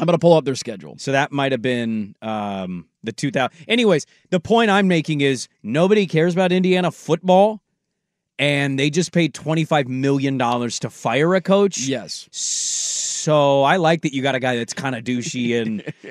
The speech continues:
Speaker 1: <laughs>
Speaker 2: cocky sniffing a little bit. I hope he's right. I actually think that was a, I think that's a good question. I don't know if that guy annoyed him, but I thought that was a fair question. What about your culture sets it apart for
Speaker 1: Yeah.
Speaker 2: recruits?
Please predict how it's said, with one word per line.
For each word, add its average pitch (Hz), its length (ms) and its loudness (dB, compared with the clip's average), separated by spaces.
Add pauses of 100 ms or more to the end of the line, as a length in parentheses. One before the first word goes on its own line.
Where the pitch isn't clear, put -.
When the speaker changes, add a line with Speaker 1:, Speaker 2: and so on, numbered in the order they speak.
Speaker 1:
<laughs> - 60 -20
Speaker 2:
cocky 139 400 0
sniffing 131 460 -2
a 120 60 -2
little 117 280 -4
bit. 101 320 -4 (160)
I 143 140 2
hope 170 180 4
he's 165 160 -4
right. 160 460 2 (360)
I 175 140 4
actually 214 200 0
think 185 160 2
that 180 140 2
was 170 160 -2
a, 180 80 -2 (440)
I 240 120 6
think 339 160 -2
that's 214 220 2
a 208 60 0
good 131 200 -4
question. 139 680 -2 (560)
I 151 80 2
don't 240 120 0
know 214 140 4
if 185 80 2
that 202 160 2
guy 180 300 2
annoyed 160 440 2
him, 135 200 2
but 139 200 -2
I 160 120 2
thought 196 180 0
that 185 160 2
was 175 160 2
a 151 80 0
fair 165 220 2
question. 170 340 0
What 175 140 2
about 175 320 0
your 165 160 -2
culture 139 560 -4 (400)
sets - 400 -2
it 156 80 -2
apart 156 360 2
for 160 120 -2
Speaker 1:
Yeah. 147 80 0
Speaker 2:
recruits? 156 580 0